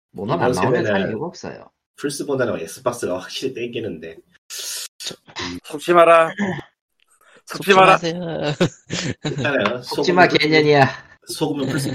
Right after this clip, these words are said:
Speaker 2: 사면 되니까.
Speaker 4: 저런.
Speaker 3: 엑스박스의 가치는 칠만 원이라고 봅니다.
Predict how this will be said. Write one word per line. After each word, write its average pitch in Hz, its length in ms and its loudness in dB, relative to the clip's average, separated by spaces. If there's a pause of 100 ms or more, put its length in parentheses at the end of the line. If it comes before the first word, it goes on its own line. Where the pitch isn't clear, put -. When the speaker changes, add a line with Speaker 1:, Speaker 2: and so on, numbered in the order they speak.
(140)
Speaker 2:
사면 127 180 -6
되니까. 98 380 -8 (480)
Speaker 4:
저런. - 280 -8
Speaker 3:
엑스박스의 196 800 4
가치는 175 380 -2
칠만 214 320 -2
원이라고 180 320 -4
봅니다. 156 380 -6